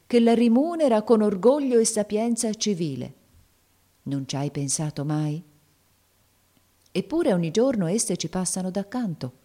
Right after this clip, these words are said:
ora liete e belle, ora sparute e meste. E presso alle economiche e benemerite non si vedono le altre, travolte dal turbine del debito che cresce per ogni pudore, per ogni ritrosia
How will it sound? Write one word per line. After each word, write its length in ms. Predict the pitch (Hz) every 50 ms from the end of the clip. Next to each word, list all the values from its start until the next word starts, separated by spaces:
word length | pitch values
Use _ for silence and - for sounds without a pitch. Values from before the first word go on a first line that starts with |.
| _ _ _ _ _ _ _ _
ora 300 | - 175 185 180 180 170
liete 420 | 156 160 160 156 151 151 - 156 156
e 40 | 156
belle, 520 | 143 170 190 196 233 254 262 262 269 262 - - - _ _ -
ora 280 | 190 208 214 214 214 202
sparute 560 | 202 - - 196 190 185 185 190 185 - 180
e 40 | 175
meste. 500 | 175 160 147 135 123 - - - - - _ _ _ _ _ _ _ _ _ _ -
E 120 | - 190
presso 460 | 190 - 208 214 226 233 226 - 214
alle 220 | 190 190 190 180 180
economiche 680 | 185 180 - 196 185 190 196 208 208 196 190 185 - 185
e 60 | 180
benemerite 840 | 160 185 185 185 185 185 185 196 214 226 233 240 233 240 247 226 233 - - _ _ _ _ _ -
non 180 | 202 220 214
si 160 | 208 - 220 220
vedono 440 | 185 202 190 185 170 185 175 170
le 120 | 175 175 175
altre, 520 | 180 175 170 165 165 165 - 170 165 160 - _ _ _ _
travolte 560 | - 185 170 156 160 170 170 175 170 - 185 180
dal 260 | 170 165 160 151 -
turbine 560 | - 208 214 208 196 180 156 190 175 175 175
del 200 | 160 170 165 156
debito 520 | 147 170 170 175 175 170 180 175 - 170
che 220 | 160 - 180 165 -
cresce 500 | - 196 196 208 214 196 - - 208 196
per 180 | 196 196 190
ogni 280 | 190 196 196 190 190 190
pudore, 680 | - 185 185 165 190 185 185 170 156 143 143 - _ _ _ _ - -
per 140 | 190 185 190
ogni 260 | 196 202 190 190 190
ritrosia 720 | 185 185 190 190 190 180 180 175 180 202 202 196 175 160